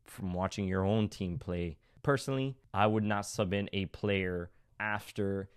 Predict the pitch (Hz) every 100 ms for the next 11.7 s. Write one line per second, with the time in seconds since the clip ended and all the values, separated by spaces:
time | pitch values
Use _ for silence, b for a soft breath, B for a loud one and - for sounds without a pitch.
0 | b - 92 98 95 92 - 98 - 117
1 | 123 117 113 _ _ _ - 101 104 101
2 | 98 95 92 90 92 - 107 113 110 107
3 | 101 95 - 107 - 98 - - 98 90
4 | 85 - 90 85 - 98 - 95 - 98
5 | 90 90 90 - 104 90 - 95 85 95
6 | - - - 135 120 - - 104 - -
7 | 95 - 101 98 92 92 - b b -
8 | 104 110 98 92 90 92 87 104 - 131
9 | 113 92 - 104 98 95 90 - - 98
10 | 90 92 85 - - 110 113 107 98 104
11 | 95 95 104 - 90 87